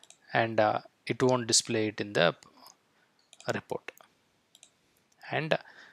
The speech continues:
the division of the user for test is sales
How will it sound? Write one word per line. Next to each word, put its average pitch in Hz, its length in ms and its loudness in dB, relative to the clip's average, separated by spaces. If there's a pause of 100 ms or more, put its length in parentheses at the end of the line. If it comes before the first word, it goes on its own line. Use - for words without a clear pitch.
(920)
the 117 320 0 (1120)
division 170 380 6
of 127 160 4
the 120 100 4
user 131 360 6 (260)
for 120 280 2
test - 400 4
is 131 140 6
sales - 800 0